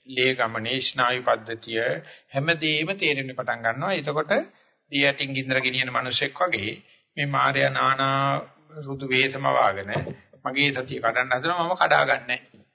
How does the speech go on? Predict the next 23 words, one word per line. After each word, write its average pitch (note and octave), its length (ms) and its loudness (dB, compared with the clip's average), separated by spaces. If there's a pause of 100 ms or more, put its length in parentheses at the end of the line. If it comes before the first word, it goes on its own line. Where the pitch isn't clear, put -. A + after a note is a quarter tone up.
(240)
මම C3+ 220 -2
පුළුවන් D3+ 340 0
තරම් C#3+ 240 2
මේ C#3+ 180 -2 (400)
බාධා B2+ 380 4
මැද C3 200 -2
උස්සගෙන C3+ 420 0
යනවා, B2 240 0
නැත්නම් A2+ 280 -6
ගත්ත A#2+ 260 2
කොඩිය C#3 300 -4
බිම C3+ 160 -2
දෙන්නේ C3+ 240 0
නැතුව C3 240 -6
යනවා C3 260 2
කියලා. F#3 300 -2 (500)
අර D3 120 0 (200)
අවුරුදු C#3 380 -2
උත්සවයේ D3+ 280 -2
තියෙන D3 320 -10
බාධක C#3 380 4
දිවීම් F3 380 -4
තරග, D#3+ 260 0